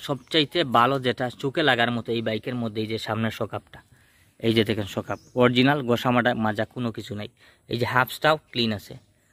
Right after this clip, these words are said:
তারপরে এই যে রিং, যেটা রিংটা দেখেন, এই শিকের মাথা, মাথাগুলা ভালো করে একটু খেয়াল করবেন আপনারা। এই যে শিকের মাথা, ওইটা টাকাসাকো জাপান, ওইটা নিরানব্বই মডেল হবে, ওইটা নওগাঁর নাম্বার।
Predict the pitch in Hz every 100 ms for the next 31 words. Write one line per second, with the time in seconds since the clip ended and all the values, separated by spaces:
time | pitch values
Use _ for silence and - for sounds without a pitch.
0 | _ _ _ _ - - 117 117 117 113
1 | 120 120 110 - - 113 117 110 117 110
2 | 131 135 _ _ _ _ _ _ _ _
3 | _ - - 123 139 131 123 135 127 127
4 | 120 113 135 131 123 113 113 113 117 110
5 | 117 - 110 107 110 110 113 - 113 131
6 | _ _ _ _ _ _ - 113 101 113
7 | 110 107 104 - - - _ - - _
8 | - - - - - 127 123 135 147 -
9 | 143 147 135 127 139 165 151 120 120 123
10 | 123 131 127 123 127 123 113 110 107 104
11 | - _ _ _ _ _ _ _ _ _
12 | _ _ _ _ _ _ _ _ _ _
13 | _ _ _ _ _ _ _ 107 120 120
14 | 120 120 123 117 110 101